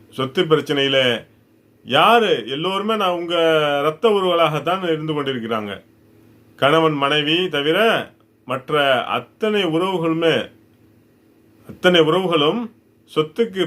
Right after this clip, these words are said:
பங்கில வரக்கூடிய எல்லாருமே இரத்த உறவுகள் தான். தாயாராக இருக்கட்டும், தந்தையாக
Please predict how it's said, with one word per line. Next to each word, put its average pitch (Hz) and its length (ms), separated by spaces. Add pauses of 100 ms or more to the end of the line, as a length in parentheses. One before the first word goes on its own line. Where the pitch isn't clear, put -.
பங்கில 160 320
வரக்கூடிய 143 460
எல்லாருமே 170 580
இரத்த - 300
உறவுகள் 123 500
தான். 107 240 (720)
தாயாராக 127 580
இருக்கட்டும், 147 520
தந்தையாக 139 520